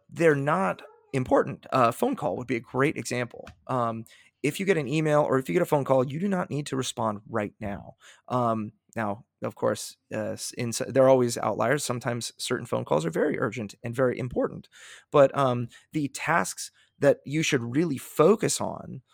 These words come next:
are the ones that urgent and important is, is, yeah, you, you have to do those things right now. Like, if, if somebody calls and says, "My house is on fire, I <laughs> need you to help me right now," you can't let that wait. And you might not have expected to do that today, but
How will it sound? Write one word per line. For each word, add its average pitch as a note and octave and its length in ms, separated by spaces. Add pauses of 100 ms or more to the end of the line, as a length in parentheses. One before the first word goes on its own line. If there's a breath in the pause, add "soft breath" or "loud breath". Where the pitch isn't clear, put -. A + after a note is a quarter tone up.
(260 soft breath)
are C#3 100
the C3 100
ones C3+ 380
that C3+ 220
urgent D3 360
and F#3+ 120
important D3+ 540
is, A#2+ 440
is, A2+ 340 (200)
yeah, A#2 260
you, A2 280
you B2 140
have C3 220
to C3 60
do B2 80
those A#2 200
things A2 200
right G#2+ 200
now. - 320
Like, A#2+ 200
if, - 220 (240 soft breath)
if A#2+ 100
somebody D#3 280
calls C#3+ 340
and B2+ 100
says, B2 300
"My A#2 100
house B2+ 280
is B2 100
on A#2+ 140
fire, A2+ 360
I A2 120
<laughs> D3 100
need B2 140
you D3 80
to - 100
help B2 180
me B2 100
right A2+ 220
now," A2 220
you C3 220
can't C#3+ 320
let A#2 220
that A2 180
wait. G#2 260 (400 soft breath)
And B2 480
you B2+ 160
might B2+ 180
not B2 140
have A#2+ 80
expected A#2+ 380
to B2 80
do A#2+ 100
that A2 180
today, B2+ 320
but G#2+ 200